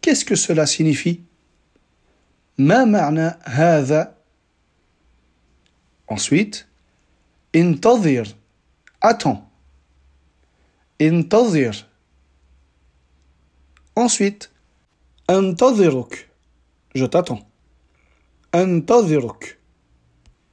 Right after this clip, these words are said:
Enfin, أسرع. Dépêche-toi. أسرع. Donc voilà pour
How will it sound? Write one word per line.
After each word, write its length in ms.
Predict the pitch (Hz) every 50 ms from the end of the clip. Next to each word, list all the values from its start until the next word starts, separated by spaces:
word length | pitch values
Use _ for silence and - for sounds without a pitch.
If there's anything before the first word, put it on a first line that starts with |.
| _ _ _ _ _ _ _ _ _ _ _ _ _ _ _ _ _ _ _ _ _ _ _ _ _ _ _
Enfin, 440 | - 117 - - 147 180 233 - - - _ _ _ _ _ _ _ _ _ _ _ _ _ _ _ _ _ _ _ _
أسرع. 580 | - 254 - - - 185 165 160 143 - - - _ _ _ _ _ _ _ _ _ _ _ _ _ -
Dépêche-toi. 600 | 147 190 226 - - 165 - - 131 110 101 - _ _ _ _ _ _ _ _ _ _ _ _ _ _ _ _ _ _ _ _ _ _ _ _ _ _ _ _ _ _ _ -
أسرع. 640 | 240 220 - - - 170 156 156 151 135 80 - - _ _ _ _ _ _ _ _ _ _ _ _ _ _ _ - - _ _ _ _ _ _ _ _ _ _ _ _ _ _ _ _ _ _ _ _ _ _ _ -
Donc 160 | 139 143 131
voilà 340 | 123 135 135 143 185 247 254
pour 480 | - - - 185 175 135 - - _